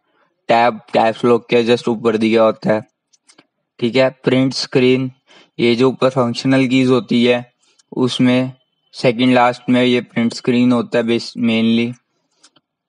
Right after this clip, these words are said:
ठीक है, ये functional keys होती है, Oh sorry, special geese होती है ये। अब function geese,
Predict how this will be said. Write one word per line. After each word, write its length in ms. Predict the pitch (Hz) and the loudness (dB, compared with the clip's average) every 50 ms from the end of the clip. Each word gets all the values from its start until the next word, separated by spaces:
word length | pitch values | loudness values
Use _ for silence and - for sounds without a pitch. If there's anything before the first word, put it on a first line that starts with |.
| _ _ - | _ _ -4
ठीक 200 | 127 120 110 131 | -4 -4 0 0
है, 260 | 135 135 131 131 - _ _ _ _ _ _ _ - - | 0 0 -2 -4 -12 _ _ _ _ _ _ _ -6 -2
ये 200 | 123 123 127 135 | 2 2 2 2
functional 520 | 127 135 135 123 120 - - 123 120 120 107 | 2 0 -2 -2 -2 -4 -2 -2 0 0 -2
keys 280 | 104 110 107 107 101 | -2 -2 -2 0 0
होती 320 | 101 92 - - - 95 95 | -2 -2 -4 -8 -12 -12 -12
है, 120 | 95 95 _ _ _ _ _ _ _ _ _ - _ _ _ _ _ _ _ _ _ _ - | -12 -14 _ _ _ _ _ _ _ _ _ -20 _ _ _ _ _ _ _ _ _ _ -4
Oh 140 | 110 110 107 | -2 -2 -2
sorry, 300 | 101 - 120 120 123 123 | -2 -2 -2 0 0 0
special 460 | - - - 123 120 127 147 139 131 | -2 0 0 0 2 2 0 0 0
geese 240 | 123 127 127 117 110 | 0 0 0 2 2
होती 340 | 110 101 92 - - 101 95 | 0 0 -2 -2 -4 -2 -2
है 80 | 92 | -2
ये। 200 | 92 92 92 95 - _ _ _ _ _ _ _ _ _ _ _ _ - _ _ _ _ _ _ _ _ - - | -2 -2 -4 -8 -10 _ _ _ _ _ _ _ _ _ _ _ _ -20 _ _ _ _ _ _ _ _ -14 -10
अब 100 | - 104 | -10 -10
function 540 | - - - 131 127 131 - - 143 139 139 | -10 -4 -2 0 0 0 2 2 0 0 0
geese, 360 | 120 120 117 107 101 - - | 0 0 0 0 0 -4 -8